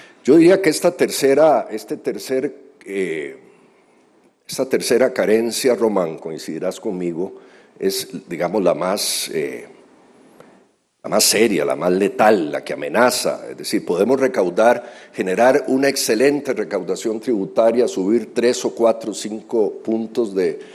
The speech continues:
la recaudación más y, sin embargo, eh, seguiremos invirtiendo mal si seguimos con este, con este modelo. Eh, hasta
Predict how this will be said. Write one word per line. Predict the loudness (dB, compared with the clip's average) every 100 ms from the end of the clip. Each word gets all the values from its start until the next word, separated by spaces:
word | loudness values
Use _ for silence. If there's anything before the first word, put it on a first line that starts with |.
| -20 -20 -6
la | -2
recaudación | 0 0 0 0 0 2 4 4 4
más | 2 0 -2
y, | -8
sin | -8 -10
embargo, | -6 0 0 0 0 -2 -4
eh, | -10 -8
seguiremos | -4 -2 0 0 0 -2
invirtiendo | -4 -4 -2 0 2 2
mal | 4 4 2
si | -4
seguimos | -6 -4 -4 -6 -8
con | -8
este, | -8 -6 -6 -6
con | -8 -12
este | -8 -8
modelo. | -8 -14 -18 -20 -20 -20 -20 -20 -10
Eh, | -4 -2 2
hasta | 2 4 6 4 2 -8